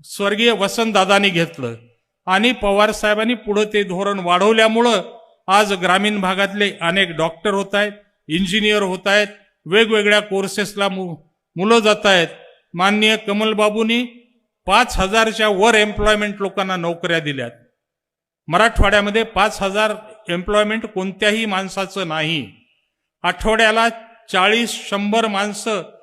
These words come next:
औरंगाबाद आणि मुंबईच्या दवाखान्यात नेऊन मोफत नीट करतात. कुठं यशवंतराव चव्हाणाच्या विचारसरणीवर काम करणारी ही माणसं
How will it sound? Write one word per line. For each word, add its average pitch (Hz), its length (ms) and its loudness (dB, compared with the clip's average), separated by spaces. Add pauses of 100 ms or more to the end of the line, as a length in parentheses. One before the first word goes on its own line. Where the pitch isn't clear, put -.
(180)
औरंगाबाद 208 720 -2 (420)
आणि 196 260 0
मुंबईच्या 214 600 0
दवाखान्यात 202 580 -2 (120)
नेऊन 202 280 -4
मोफत 180 500 -8
नीट 196 360 -6
करतात. 160 380 -6 (720)
कुठं 208 200 0
यशवंतराव 240 640 2
चव्हाणाच्या 226 560 -2
विचारसरणीवर 214 880 -4
काम 214 340 -2
करणारी 202 440 -2
ही 190 160 -4
माणसं 190 540 -4